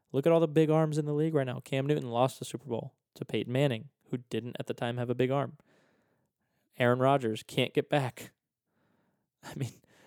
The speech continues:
you've got these guys with these huge arms. Jay Cutler fizzled out, out of the league. I mean, i-, they're just, it's not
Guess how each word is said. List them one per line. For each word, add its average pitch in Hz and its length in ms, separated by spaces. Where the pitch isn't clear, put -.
you've 127 280
got 135 220
these 123 180
guys 135 360
with - 120
these 127 180
huge 131 420
arms. 131 280
Jay 131 220
Cutler 131 500
fizzled 131 300
out, 143 260
out 120 140
of 120 60
the 135 80
league. 135 440
I 139 40
mean, 120 260
i-, - 260
they're 127 160
just, 123 300
it's 214 300
not 131 380